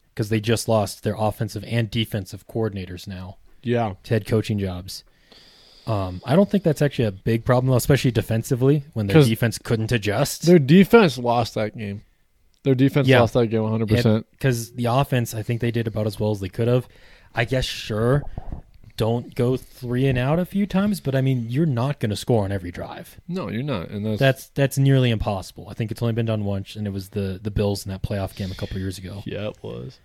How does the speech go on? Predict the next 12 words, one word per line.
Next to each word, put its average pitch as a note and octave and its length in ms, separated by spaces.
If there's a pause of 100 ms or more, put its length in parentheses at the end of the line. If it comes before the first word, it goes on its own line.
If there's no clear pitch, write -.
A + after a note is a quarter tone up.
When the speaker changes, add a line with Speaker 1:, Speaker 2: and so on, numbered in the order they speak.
(280)
Speaker 1:
But B2+ 120
other D#3 220
than B2+ 200
that, G#2+ 280
like, F#2 460 (160)
Speaker 2:
Didn't G2 200
matter, G2+ 220
Speaker 1:
you're B2+ 160
Speaker 2:
though, B2+ 60
Speaker 1:
not B2 140
Speaker 2:
'cause A#2 120
Speaker 1:
gonna, A2 360